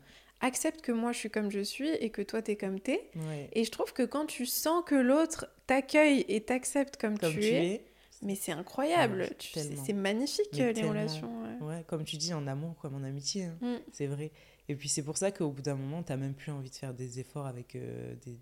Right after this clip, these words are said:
Speaker 2: des, des personnes qui, que tu sens que t'es jugé constamment, en fait.
Speaker 1: C'est
Speaker 2: Moi,
Speaker 1: ça.
Speaker 2: je le dis souvent, j'ai, j'ai, j'ai peu d'amis, certes, mais c'est des amis de qualité. Je sais
Speaker 1: Mm.
Speaker 2: très bien que, euh, je me sens en sécurité.
Speaker 1: Ouais,
Speaker 2: Avec
Speaker 1: c'est
Speaker 2: elles,
Speaker 1: ça.
Speaker 2: je me sens en sécurité. Je sais que demain,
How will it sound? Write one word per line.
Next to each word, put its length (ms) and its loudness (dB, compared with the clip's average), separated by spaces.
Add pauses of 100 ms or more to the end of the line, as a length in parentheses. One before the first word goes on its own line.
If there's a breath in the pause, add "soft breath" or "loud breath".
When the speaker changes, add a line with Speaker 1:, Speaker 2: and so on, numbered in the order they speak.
Speaker 2:
des, 160 -8
des 160 -8
personnes 380 -6
qui, 200 -14 (280)
que 100 -20
tu 100 -8
sens 160 -6
que 60 -20 (160)
t'es 140 -6
jugé 340 -6
constamment, 500 -8
en 60 -10
fait. 160 -14 (420 soft breath)
Speaker 1:
C'est 80 -14
Speaker 2:
Moi, 80 -2
Speaker 1:
ça. 60 -4
Speaker 2:
je 40 -2
le 60 -2
dis 100 -8
souvent, 320 -6
j'ai, 320 -4
j'ai, 200 -8
j'ai 220 -6
peu 180 -2
d'amis, 300 2
certes, 360 -4 (360 soft breath)
mais 120 -2
c'est 140 -4
des 160 -2
amis 160 0
de 120 -6
qualité. 540 -4
Je 120 -8
sais 100 -6
Speaker 1:
Mm. 60 -2
Speaker 2:
très 100 -2
bien 160 -4
que, 160 -8
euh, 380 -4
je 100 -4
me 80 -2
sens 160 -4
en 60 -6
sécurité. 520 -8 (380)
Speaker 1:
Ouais, 120 -4
Speaker 2:
Avec 240 -2
Speaker 1:
c'est 60 4
Speaker 2:
elles, 120 2
Speaker 1:
ça. 60 -6
Speaker 2:
je 40 -4
me 60 -4
sens 120 -8
en 80 -6
sécurité. 580 -6
Je 80 -10
sais 180 -10
que 100 -10
demain, 500 -6